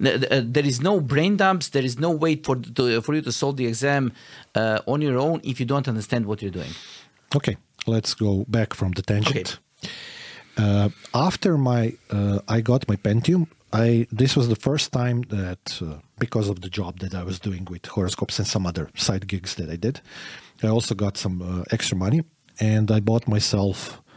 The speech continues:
Speaker 2: my third synthesizer back then. The first one was, uh, something that my father gave me when I finished music high school.
Speaker 1: Okay.
Speaker 2: The second one I got from my, uh, partially from my employer, uh, as I used to work in, in a music shop.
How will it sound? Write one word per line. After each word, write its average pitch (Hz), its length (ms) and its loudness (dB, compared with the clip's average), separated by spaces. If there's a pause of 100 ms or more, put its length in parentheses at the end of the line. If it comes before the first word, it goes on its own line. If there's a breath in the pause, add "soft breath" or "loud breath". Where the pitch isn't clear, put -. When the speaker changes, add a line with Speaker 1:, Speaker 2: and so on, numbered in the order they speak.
(340 loud breath)
Speaker 2:
my 104 480 4
third 113 600 0
synthesizer 107 720 -4
back 131 180 -2
then. 160 220 0
The 107 80 -2
first - 300 0
one 95 200 -2
was, 95 300 -2
uh, 87 180 -2 (180)
something 98 340 -4
that 87 120 -4
my 87 120 -2
father 98 240 -2
gave 92 200 -4
me 85 120 -4
when 87 160 -2
I 87 60 -2
finished 85 380 -2
music 90 340 -4
high - 280 -10
school. 202 260 -4 (540 loud breath)
Speaker 1:
Okay. - 180 -4
Speaker 2:
The 117 140 2
second 127 320 2
one 120 160 2
I 110 60 2
got 110 240 0
from 107 240 0
my, 101 240 2 (220)
uh, 101 300 2
partially 127 360 2
from 110 180 -2
my 107 300 0
employer, 107 520 0
uh, 107 260 -2
as 101 140 -2
I 104 60 2
used 98 220 0
to 104 60 -2
work 95 280 -4
in, 80 160 -12
in 95 180 -6
a - 20 -6
music 95 240 -2
shop. - 300 -2